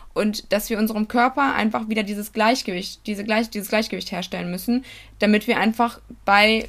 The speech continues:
bester Gesundheit sind oder so gesund, wie es für uns halt möglich ist. Und von daher finde ich das immer, ähm, so schön, wenn Menschen da offen für sind und sich nicht komplett da verschließen, weil es hat für mich eigentlich, ist es gar nicht so spirituell, sondern total logisch.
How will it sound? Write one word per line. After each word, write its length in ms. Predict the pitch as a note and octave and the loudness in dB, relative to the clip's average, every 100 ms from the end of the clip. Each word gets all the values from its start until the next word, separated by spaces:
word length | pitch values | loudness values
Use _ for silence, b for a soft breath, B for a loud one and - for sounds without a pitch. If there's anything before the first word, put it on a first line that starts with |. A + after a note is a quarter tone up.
| - | -10
bester 400 | F#3+ G#3 G#3+ A#3 | -2 0 0 0
Gesundheit 460 | A3 A3+ B3+ A#3 F#3+ | -2 0 0 0 -2
sind 160 | F3+ | -4
oder 140 | F#3+ F#3+ | -4 -4
so 200 | F#3 G3+ | -4 -4
gesund, 400 | F#3+ G3+ A#3+ A#3 | 0 2 2 2
wie 80 | G#3+ | -4
es 120 | G3 | -4
für 180 | - A3 | -6 -2
uns 220 | G3 G#3+ | -2 -2
halt 160 | G#3+ G3 | -2 4
möglich 440 | G#3+ G#3+ F#3 - | 4 4 -2 -4
ist. 220 | F3+ A3 B B B B - | -4 -6 B B B B -2
Und 340 | G#3+ G#3+ G#3+ | 2 2 0
von 200 | - G#3 | 0 4
daher 220 | G3+ G3 | 6 4
finde 220 | G3+ A#3+ | 2 -2
ich 100 | C4 | -2
das 360 | - G#3 G#3 - - - - | -2 -4 -6 -12 -18 -18 -10
immer, 540 | - G#3+ G#3+ G#3 G#3 - - | -2 0 4 4 2 0 -6
ähm, 500 | A2 F#3 G3 G3 G3 - | -4 -2 -4 -4 -6 -6
so 200 | G#3 A3 | -2 0
schön, 280 | - C4 | 2 2
wenn 140 | A#3+ G#3+ | 2 2
Menschen 300 | G#3+ - G#3+ | 0 0 0
da 120 | F#3+ | 2
offen 260 | - C4 D4 | 2 0 -6
für 180 | - B3 | -4 -2
sind 180 | B3+ | 0
und 80 | A#3 | 0
sich 140 | A3 A#3 | -2 -2
nicht 180 | A3+ | -4
komplett 300 | - G#3 A3 - | -4 -4 -6 -4
da 320 | G3+ G3 G3 | -2 0 -2
verschließen, 520 | A3 G#3 - B3+ C4+ G#3+ | -4 -8 -2 -2 0 0
weil 100 | - | 0
es 160 | D4 | -2
hat 100 | A#3 | -8
für 140 | - A3 | -4 -2
mich 220 | A3 - | -2 0
eigentlich, 480 | A3+ C4+ C4+ B3 A#3 b b b b b | 0 0 0 -4 -4 b b b b b
ist 160 | C#4+ A3+ | -4 -4
es 160 | - | -2
gar 200 | A#3+ A3+ | 0 2
nicht 120 | A3+ | 2
so 80 | A3 | 0
spirituell, 840 | - - A#3+ G3+ - G3+ - A#3+ A3+ | -6 -2 -2 -2 -4 -2 2 2 2
sondern 400 | G3+ F#3+ F#3 F#3+ | -2 -4 -4 -8
total 340 | G#3+ - E3 | -8 -6 -6
logisch. 680 | D3 A3 A3+ E3 E3 - | -2 -2 -2 -2 -4 -4